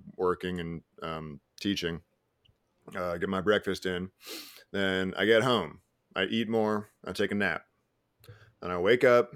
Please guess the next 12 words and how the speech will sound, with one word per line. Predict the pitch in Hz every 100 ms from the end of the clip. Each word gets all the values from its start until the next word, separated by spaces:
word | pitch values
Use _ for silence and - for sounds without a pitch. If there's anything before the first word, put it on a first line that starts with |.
| - _
eat | 110 120
more, | 113 107 110 110 _ - 82
go | 98
to | 117
the | 120
gym, | 110 110 117 - _ _ - - _ _
come | - 107 110
back, | 107 104 - -
and | 92
go | 95
to | 92
sleep. | - 85